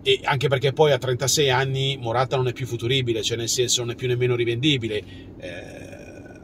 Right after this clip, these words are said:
a meno che non faccia dei campionati strepitosi, però è chiaro che, eh, vai a perdere, secondo me, non vai a guadagnarci nulla quando Morata finirà di giocare. Ma ripeto, poi mi ha, mi ha un po' stranito questo contratto del quattro più uno,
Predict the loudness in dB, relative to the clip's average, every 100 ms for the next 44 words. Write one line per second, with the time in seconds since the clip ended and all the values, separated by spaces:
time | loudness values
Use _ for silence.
0 | -4 2 4 4 4 4 4 2 2 2
1 | 2 0 -2 0 0 -2 -2 -2 0 2
2 | 2 2 0 0 0 -6 2 4 4 2
3 | 2 0 -2 -14 -16 -16 -16 -12 -10 -10
4 | -8 -8 2 6 8 10 8 8 8 4
5 | 4 4 4 4 6 8 8 4 0 2
6 | 6 8 8 8 6 6 4 4 4 4
7 | 2 2 0 0 2 2 2 -2 0 0
8 | 0 0 -2 0 2 4 4 2 4 4
9 | 4 -4 -18 -18 -18 -20 -16 -16 -8 0
10 | 6 8 6 6 4 6 6 6 6 6
11 | 4 4 2 2 2 4 4 4 0 2
12 | 4 4 0 0 -2 2 2 2